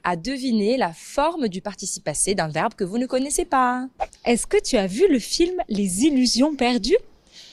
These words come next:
Speaker 1: Non, mais j'ai lu le livre et j'ai entendu beaucoup de bien du film.
Speaker 2: Moi, je l'ai vu et c'est super. Je n'ai pas perdu mon temps.
Speaker 1: J'espère que vous avez compris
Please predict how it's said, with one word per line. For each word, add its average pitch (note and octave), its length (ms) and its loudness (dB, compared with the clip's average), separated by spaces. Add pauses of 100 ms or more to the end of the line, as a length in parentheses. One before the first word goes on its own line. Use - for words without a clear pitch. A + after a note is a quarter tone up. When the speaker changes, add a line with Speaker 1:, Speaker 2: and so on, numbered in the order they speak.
(140)
Speaker 1:
Non, F#3 400 2 (160)
mais F#3 540 2
j'ai E3 260 0
lu C#4 260 -2
le A3 120 6
livre F3+ 440 -2 (120)
et F#3+ 120 0
j'ai F#3+ 140 -2
entendu G3 480 -2 (200)
beaucoup F#4 400 0
de D#4+ 120 0
bien A3+ 240 0 (220)
du A#3+ 160 -2
film. D4 380 -4 (760)
Speaker 2:
Moi, A3 380 6 (160)
je F3+ 260 0
l'ai C4+ 200 6
vu A3+ 260 0 (560)
et G#3+ 100 2
c'est C#4+ 260 2
super. G3 720 0 (220)
Je G3 160 -2
n'ai F3 180 -6
pas G4 220 4
perdu F#3+ 320 -2
mon C#4+ 160 2
temps. - 180 -4 (460)
Speaker 1:
J'espère G#3+ 720 2
que A3+ 100 0
vous F#3+ 240 2
avez D#3+ 180 2
compris D4 540 -2